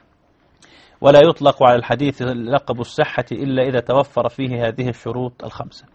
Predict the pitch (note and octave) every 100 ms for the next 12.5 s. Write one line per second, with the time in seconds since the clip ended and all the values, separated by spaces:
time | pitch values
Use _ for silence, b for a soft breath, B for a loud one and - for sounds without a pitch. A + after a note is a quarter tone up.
0 | b b b b b b - B2 D3 D3+
1 | C3 C#3 D3 B2+ B2 A2+ C#3+ B2+ A#2 A#2
2 | C3+ A#2 A2+ A#2+ A#2 C#3 D3+ E3 _ _
3 | _ _ _ - A#2 A#2+ B2+ A#2 A#2+ A2+
4 | G#2+ G#2 B2 C#3+ C#3 - A#2+ A2+ B2+ A2+
5 | G#2 B2 B2+ B2+ - C#3 C#3+ B2+ C#3 C#3+
6 | D3+ D3+ D3 C3 C3+ B2+ - B B B
7 | B B B _ - - C3 A#2+ - C#3+
8 | - B2 - C#3 C3 D#3+ C3+ C#3 D3 C3
9 | A#2+ D3 - A#2+ A2 A2 - _ b b
10 | b - C#3 A#2+ A2+ - B2+ - A#2+ C3+
11 | B2+ B2+ - - - - - - - D3+
12 | - B2 A#2+ D#3